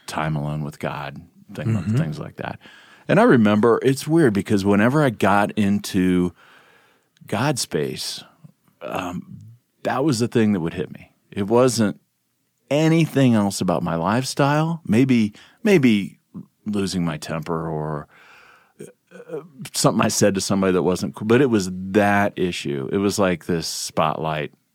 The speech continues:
Speaker 1: more like
Speaker 2: Yeah.
Speaker 1: laser beam right on my heart going, "This isn't what I, this isn't my best for you.
Speaker 2: Right.
Speaker 1: This isn't what I've got for you. This isn't who I made you to be as a man and as a follower of me." Um, and so you hear that, and you kinda,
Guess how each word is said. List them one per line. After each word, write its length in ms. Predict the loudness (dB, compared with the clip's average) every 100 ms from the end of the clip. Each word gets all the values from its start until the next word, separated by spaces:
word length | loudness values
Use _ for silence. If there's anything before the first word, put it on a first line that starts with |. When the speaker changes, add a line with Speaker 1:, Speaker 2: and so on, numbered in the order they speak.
| -8
Speaker 1:
more 180 | -2 0
like 120 | 0
Speaker 2:
Yeah. 120 | 0
Speaker 1:
laser 300 | 0 0 -2
beam 500 | -2 -2 -2 -2 -6 -12 -10
right 260 | -4 -4 -2
on 100 | -4
my 120 | -6
heart 300 | -6 -6 -6
going, 440 | -6 -6 -6 -10 -16 _ _ _ _
"This 200 | -10 -4
isn't 220 | -4 -4 -8 -16 -16 -8
what 140 | -6
I, 80 | -6
this 240 | -6 -4
isn't 240 | -4 -4 -4
my 140 | -2
best 300 | -2 -6 -8
for 120 | -16
you. 240 | -18 -20 -20 _ -8
Speaker 2:
Right. 240 | -6 -8 -12 _
Speaker 1:
This 120 | -8
isn't 160 | -4 -2
what 120 | -2
I've 140 | -2
got 220 | -4 -6 -6
for 100 | -6
you. 80 |
This 180 | -6 -6
isn't 320 | -6 -4 -6 -2
who 200 | 0 2
I 80 | 0
made 260 | -2 -2
you 100 | -2
to 80 | -4
be 380 | -6 -8 -8 -12 _ -6
as 160 | -4
a 40 | -4
man 360 | -4 -6 -10 -16 _ _ _ _ _ _ -12 -4
and 140 | -2
as 100 | -4
a 60 | -6
follower 420 | -4 -4 -6 -10
of 120 | -6
me." 260 | -6 -6 -12 _ _ _ _ _ _ _ -16
Um, 420 | -10 -8 -8 -12 _ _ _ _ _ _ -2
and 140 | 0
so 320 | 4 4 4 0
you 220 | -2 -2
hear 260 | 0 -2
that, 200 | 0 -2
and 60 | -4
you 60 | -4
kinda, 300 | -2 -2